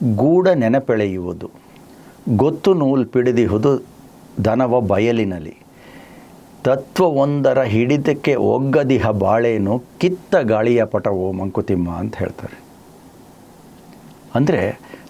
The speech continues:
ನಮ್ಮ ಬಾಳಿಗೆ ಒಂದು ಗೊತ್ತು ಗುರಿ ಅಂತ ಅನ್ನೋದು ಇರಬೇಕು. ಇಲ್ಲದೇ ಇದ್ದರೆ ಸೂತ್ರ ಹರಿದ ಗಾಳಪಟದಂತೆ ಗೋತಾ ಹೊಡೆಯುತ್ತೆ ಅಂತ ಅನ್ನೋ ಹಾಗೆ. ಆದರೆ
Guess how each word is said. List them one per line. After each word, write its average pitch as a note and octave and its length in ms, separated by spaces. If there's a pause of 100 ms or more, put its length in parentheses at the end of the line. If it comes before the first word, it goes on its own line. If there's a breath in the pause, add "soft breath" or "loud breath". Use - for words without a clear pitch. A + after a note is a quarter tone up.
(140)
ನಮ್ಮ C#3 500
ಬಾಳಿಗೆ C#3 580
ಒಂದು C3 320
ಗೊತ್ತು A#2+ 540
ಗುರಿ B2 360 (120)
ಅಂತ A2+ 200
ಅನ್ನೋದು G#2+ 300
ಇರಬೇಕು. G2 680
ಇಲ್ಲದೇ E3+ 380
ಇದ್ದರೆ C3 280
ಸೂತ್ರ D#3+ 480
ಹರಿದ G#2+ 280
ಗಾಳಪಟದಂತೆ G#2+ 960 (160)
ಗೋತಾ C#3+ 380
ಹೊಡೆಯುತ್ತೆ G2 560
ಅಂತ A2 240
ಅನ್ನೋ A2+ 200
ಹಾಗೆ. F2 300 (1800 loud breath)
ಆದರೆ C#3 380